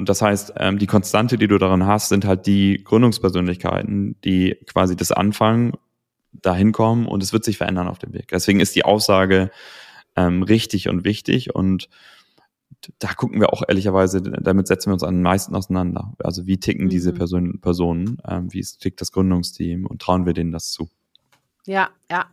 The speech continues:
Speaker 2: absolut, absolut. Und, ähm, wie schaffst du, also die Frage ist ja, es gibt ja
Speaker 1: <laughs>
Speaker 2: unglaublich viele, ähm, Leugner auch, ne? Also
Speaker 1: Mhm.
Speaker 2: die Medien sind voll davon, ähm, Klimawandel gibt's nicht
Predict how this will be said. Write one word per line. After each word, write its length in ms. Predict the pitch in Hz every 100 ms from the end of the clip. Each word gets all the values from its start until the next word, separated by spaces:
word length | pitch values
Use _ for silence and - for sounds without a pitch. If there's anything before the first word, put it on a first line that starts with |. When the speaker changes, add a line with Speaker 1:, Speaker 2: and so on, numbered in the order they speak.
| _
Speaker 2:
absolut, 600 | 185 - - 160 156 -
absolut. 520 | - 180 - 175 165 -
Und, 260 | 202 202 - - - - -
ähm, 600 | 202 196 196 196 196 196 - - - _ _ _ - 127 208 - _ _ _
wie 120 | - 269
schaffst 360 | - 302 -
du, 60 | 262
also 300 | 196 151 - _ _ _
die 140 | - 165
Frage 340 | - 185 233
ist 160 | - -
ja, 240 | 190 196
es 140 | - -
gibt 180 | 226 -
ja 160 | 185
Speaker 1:
<laughs> 100 | 180
Speaker 2:
unglaublich 560 | 220 220 208 208 202 -
viele, 600 | - 202 190 180 180 175 _ _ _ -
ähm, 560 | 175 170 170 170 175 _ _ _ -
Leugner 540 | 151 139 139 - 139
auch, 340 | - - - _ -
ne? 120 | 214 480 _ _
Also 540 | - 185 170 170 165 165
Speaker 1:
Mhm. 200 | 190 175
Speaker 2:
die 360 | 175 170 160 - - -
Medien 380 | 196 202 185
sind 180 | 170 160
voll 180 | - 240
davon, 540 | 233 214 202 196 190 185 - - - _ - - -
ähm, 440 | 175 175 165 170 -
Klimawandel 540 | 185 180 160 151 147
gibt's 320 | 196 220 -
nicht 480 | 202 190 190 190 -